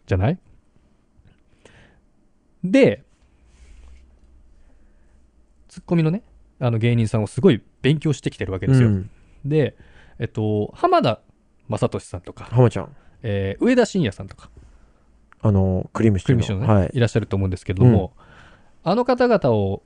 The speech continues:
Speaker 1: 最近また見るようになったんですね。
Speaker 2: うんうん。
Speaker 1: そういうツッコミ、俺ツッコミだよな、みたいなスタンスでちょっと最近見てみたんですよ。
Speaker 2: うん。
Speaker 1: 今まではもうその学生時代終わったから、
Speaker 2: うん。
Speaker 1: ただなんとなくテレビつけて見てて、
Speaker 2: うんうん。
Speaker 1: 笑-、笑ってただけだけど、
Speaker 2: うん。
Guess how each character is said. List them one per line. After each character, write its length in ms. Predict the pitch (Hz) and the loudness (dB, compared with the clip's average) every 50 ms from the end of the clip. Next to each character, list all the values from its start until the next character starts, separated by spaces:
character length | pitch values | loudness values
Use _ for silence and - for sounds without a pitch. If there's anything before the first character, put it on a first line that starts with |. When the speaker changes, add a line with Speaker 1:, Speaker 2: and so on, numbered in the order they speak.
| _ _ _ _ | _ _ _ _
Speaker 1:
最 240 | - - 160 151 | 0 0 0 0
近 220 | 147 - 160 151 135 | 2 0 -2 0 0
ま 80 | 135 | 0
た 100 | - 143 | 0 0
見 160 | 127 127 147 156 | 2 2 2 4
る 100 | 131 107 | 2 2
よ 100 | 95 90 | 0 0
う 20 | |
に 60 | 90 90 | -2 -4
な 80 | 98 | -6
っ 40 | - | -6
た 120 | - 90 | -6 -12
ん 20 | 87 | -14
で 60 | 87 | -12
す 80 | - 139 | -10 -10
ね。 120 | 165 208 _ - | -10 -10 _ -2
Speaker 2:
う 60 | 123 | -2
ん 20 | 117 | 0
う 20 | |
ん。 20 | |
Speaker 1:
そ 120 | 107 120 120 | 2 2 2
う 40 | 117 | 2
い 80 | 113 | 2
う 160 | 110 101 98 | 2 0 -2
ツ 140 | - - - | -6 -6 -6
ッ 60 | 139 - - | -6 -6 -8
コ 100 | - - | -6 -4
ミ、 220 | 247 240 220 208 190 _ - 170 - - | -2 -2 -2 -4 -6 _ -18 -16 -8 -4
俺 160 | 147 165 180 | -2 -2 -2
ツ 140 | - - 156 | -4 -6 -10
ッ 20 | _ | _
コ 120 | - 240 | -4 -4
ミ 100 | 240 247 | -2 0
だ 80 | 240 262 | 2 2
よ 140 | 247 220 190 | 2 4 4
な、 160 | 196 208 202 | 4 4 4
み 100 | 185 160 | 2 4
た 160 | - 147 131 | 4 4 4
い 60 | 117 | 2
な 80 | 107 104 | 0 -4
ス 100 | - - | -8 -4
タ 160 | - 269 269 | -2 -2 0
ン 80 | 254 233 | 0 -2
ス 140 | - 214 | -4 0
で 200 | 202 226 226 208 - | 2 4 4 4 2
ち 60 | - | -2
ょ 40 | 175 | -4
っ 0 | |
と 60 | 151 | -2
最 180 | - 156 160 151 | 0 0 0 0
近 140 | 170 139 | 0 0
見 100 | 127 156 | -2 0
て 100 | - 143 | -2 -2
み 80 | 104 92 | -4 -4
た 80 | - 92 | -6 -10
ん 80 | 87 | -10
で 60 | 85 | -10
す 100 | 87 - | -10 -8
よ。 60 | - - | -4 0
Speaker 2:
う 40 | 131 | 0
ん。 580 | 131 123 113 110 104 98 92 90 85 85 82 - | 2 2 0 0 -2 -4 -4 -6 -8 -10 -8 -4
Speaker 1:
今 160 | 151 175 240 | 0 0 2
ま 100 | 294 311 | 2 2
で 60 | 269 | 2
は 60 | 143 | 2
も 260 | 117 123 113 98 92 _ | 2 2 0 -2 -4 _
う 40 | _ | _
そ 80 | - 127 | -6 -4
の 140 | 120 120 120 | -4 -4 -2
学 180 | - 117 - | -2 -2 0
生 100 | - 131 | 0 0
時 60 | 120 | 0
代 60 | 113 95 | 2 0
終 80 | 92 | 0
わ 60 | 104 | -2
っ 40 | - | -2
た 80 | - 107 | -2 -2
か 100 | - 92 | -2 -2
ら、 300 | 90 92 92 90 87 - | -2 -2 -2 -4 -4 -8
Speaker 2:
う 80 | - 113 | -10 -8
ん。 40 | 107 | -2
Speaker 1:
た 100 | 104 131 | -2 0
だ 80 | 113 107 | 0 0
な 120 | 104 113 | 0 -2
ん 60 | 117 | -2
と 80 | 120 127 | -2 -2
な 80 | 120 107 | -4 -4
く 20 | |
テ 120 | - - 113 | -2 -4 -4
レ 40 | |
ビ 80 | 98 95 | -4 -4
つ 80 | - - | -6 -8
け 60 | 101 | -8
て 80 | - | -4
見 100 | 98 107 | -4 -4
て 140 | 107 104 92 | -2 -4 -4
て、 180 | - 101 98 95 | -2 -2 0 2
Speaker 2:
う 40 | 107 | 2
ん 140 | 123 113 98 | 2 2 2
う 20 | |
ん。 20 | 92 | 2
Speaker 1:
笑-、 300 | 98 98 101 104 107 107 | 2 2 2 2 2 4
笑 180 | 101 113 113 | 2 2 0
っ 20 | - | 0
て 40 | |
た 80 | - 101 | 0 0
だ 80 | 95 95 | 2 2
け 80 | 101 | 2
だ 100 | 95 92 | 0 0
け 100 | - - | -2 -2
ど、 200 | 101 123 123 104 | 0 2 2 4
Speaker 2:
う 20 | 107 | 2
ん。 180 | 104 92 82 | 0 -2 -4